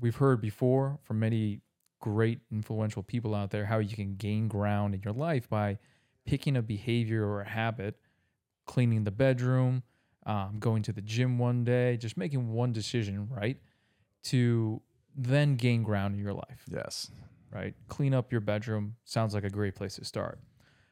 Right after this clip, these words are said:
Speaker 1: We want to, as we've talked about many times, especially on last week's episode of another podcast too, that's, that's awesome. It's just still very surface structure.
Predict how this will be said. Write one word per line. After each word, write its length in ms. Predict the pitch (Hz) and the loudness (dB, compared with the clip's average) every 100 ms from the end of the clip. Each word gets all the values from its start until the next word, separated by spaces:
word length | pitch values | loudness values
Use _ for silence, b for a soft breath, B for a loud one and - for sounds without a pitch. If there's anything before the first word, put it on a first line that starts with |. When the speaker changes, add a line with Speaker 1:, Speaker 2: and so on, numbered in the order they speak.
| b - | b 2
Speaker 1:
We 120 | 127 | 4
want 300 | 147 151 143 | 6 4 2
to, 420 | - 131 120 110 - | 0 2 4 2 0
as 180 | 110 110 | 0 0
we've 120 | 107 | 0
talked 240 | 127 117 | 0 0
about 200 | 107 98 | 0 0
many 220 | 107 123 113 | 0 0 0
times, 320 | 117 113 107 | 2 2 0
especially 400 | 101 113 107 110 | -2 -4 -2 -2
on 80 | 101 | 0
last 260 | 104 107 | 0 -2
week's 140 | 110 104 | -2 -4
episode 560 | 95 - - 101 117 b b b - | -4 -4 -2 0 -2 b b b -2
of 80 | |
another 220 | 107 113 104 | 0 2 0
podcast 560 | 117 98 - 101 - | 0 0 -2 -6 -2
too, 340 | 156 147 110 107 _ _ _ _ _ _ 123 | 2 2 2 -2 _ _ _ _ _ _ 0
that's, 440 | 131 139 - - - _ _ _ | 2 2 0 -6 -8 _ _ _
that's 200 | 131 - - | -2 -2 -2
awesome. 580 | 123 165 151 101 101 110 b b 135 | 2 2 0 -4 -6 -8 b b -6
It's 200 | 113 - | -6 -2
just 260 | 156 151 | -2 -2
still 240 | - 135 120 | -2 0 2
very 280 | 117 117 110 | 2 2 0
surface 440 | - 117 104 101 | -2 -4 -4 -6
structure. 560 | - 123 135 - - | -2 0 0 -4 -12